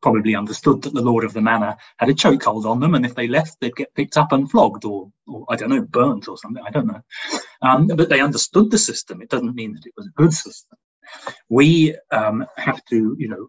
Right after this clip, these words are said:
uh, I think, put the understanding aside, because even if people didn't understand during feudalism that it was a bad system, then,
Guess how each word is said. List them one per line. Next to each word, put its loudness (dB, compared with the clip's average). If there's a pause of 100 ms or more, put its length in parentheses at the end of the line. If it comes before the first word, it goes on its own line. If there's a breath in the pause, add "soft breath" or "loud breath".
(480)
uh, -10 (220)
I -4
think, 0
put -4
the -2
understanding 0
aside, -2
because -2
even -4 (100)
if -10
people 0
didn't 4
understand -6
during -4
feudalism 0
that -14
it -14
was -12
a -8
bad -4
system, -4
then, -6